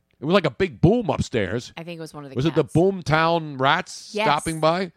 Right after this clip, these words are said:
Speaker 2: That's
Speaker 1: So anyway,
Speaker 2: exactly
Speaker 1: Milano
Speaker 2: what it
Speaker 1: called
Speaker 2: was.
Speaker 1: for a se-, sex strike, but she quickly realized her followers wouldn't be able to keep their promises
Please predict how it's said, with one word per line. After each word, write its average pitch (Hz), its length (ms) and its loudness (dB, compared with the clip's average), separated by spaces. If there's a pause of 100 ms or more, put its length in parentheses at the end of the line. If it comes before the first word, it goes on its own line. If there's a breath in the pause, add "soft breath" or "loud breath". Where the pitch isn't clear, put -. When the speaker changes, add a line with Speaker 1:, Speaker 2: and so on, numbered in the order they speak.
(100)
Speaker 2:
That's 156 240 -4
Speaker 1:
So 190 80 8
anyway, 196 180 8
Speaker 2:
exactly 285 320 4
Speaker 1:
Milano 240 260 8
Speaker 2:
what 226 80 4
it - 20 -6
Speaker 1:
called 196 240 6
Speaker 2:
was. 165 160 0
Speaker 1:
for 180 100 4
a 180 60 2
se-, 160 80 -10
sex 190 300 0
strike, 135 240 2
but 139 120 -6
she 170 80 -8
quickly 254 320 -6
realized 165 460 0
her 143 80 -2
followers 185 440 -2
wouldn't 185 220 -2
be 175 140 0
able 151 160 -2
to 135 80 -4
keep - 300 -8
their 139 140 0
promises 123 800 -6